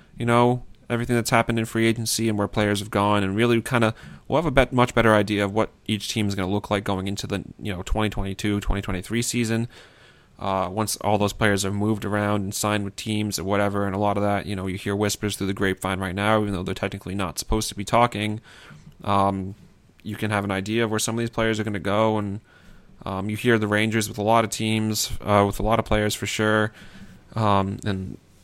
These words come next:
I think they're gonna be pretty active. They're trying to take that next step. Obviously,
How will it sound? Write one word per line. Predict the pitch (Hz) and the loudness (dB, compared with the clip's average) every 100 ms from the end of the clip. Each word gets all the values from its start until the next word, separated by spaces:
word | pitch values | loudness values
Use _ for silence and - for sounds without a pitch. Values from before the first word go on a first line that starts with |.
| - | -10
I | |
think | - 104 | -4 2
they're | 104 | 2
gonna | 110 | 2
be | 107 | 0
pretty | - 110 | 2 2
active. | 101 107 101 104 98 | 6 6 6 2 4
They're | 104 | 2
trying | 104 101 | 4 2
to | |
take | 101 101 | 2 -2
that | 104 95 | -2 0
next | 101 98 | 0 0
step. | - - 101 - | 0 4 2 2
Obviously, | - 98 98 - 98 98 | 0 2 2 2 2 0